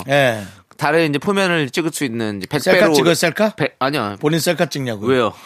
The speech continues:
Speaker 2: 제가 달이에요?
Speaker 1: 피부 안 좋을 때.
Speaker 2: <laughs> 아니, 딱 달 표면을 딱 이렇게 백 배로 당겨가지고 딱 찍으면
Speaker 1: 네.
Speaker 2: 진짜 가까이 있는 것 같거든요.
Speaker 1: 음.
Speaker 2: 그런 걸 보면, "와, 진짜 가깝구나." 이런 생각을 좀 하게 됩니다.
Speaker 1: 음.
Speaker 2: 예.
Speaker 1: 아니, 그래서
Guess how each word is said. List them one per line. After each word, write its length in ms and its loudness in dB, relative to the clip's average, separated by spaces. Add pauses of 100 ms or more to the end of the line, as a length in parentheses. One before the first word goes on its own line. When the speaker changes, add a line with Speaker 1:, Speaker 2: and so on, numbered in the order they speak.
(560)
Speaker 2:
제가 160 2
달이에요? 440 2 (680)
Speaker 1:
피부 200 0
안 120 4
좋을 180 2
때. 80 -12 (160)
Speaker 2:
<laughs> 1000 -8
아니, 360 0 (380)
딱 160 0
달 180 0
표면을 340 2
딱 380 -2
이렇게 580 -2 (340)
백 180 -4
배로 160 2
당겨가지고 600 0
딱 180 -4
찍으면 500 -4 (140)
Speaker 1:
네. 320 -4
Speaker 2:
진짜 320 0
가까이 260 2
있는 140 0
것 80 -2 (120)
같거든요. 540 -8
Speaker 1:
음. 460 0
Speaker 2:
그런 160 2
걸 100 2
보면, 380 0
"와, 180 2
진짜 320 -4
가깝구나." 760 -2 (180)
이런 180 2
생각을 300 0
좀 140 -4
하게 120 -2
됩니다. 500 -6
Speaker 1:
음. 520 2
Speaker 2:
예. 680 -6
Speaker 1:
아니, 100 0
그래서 340 4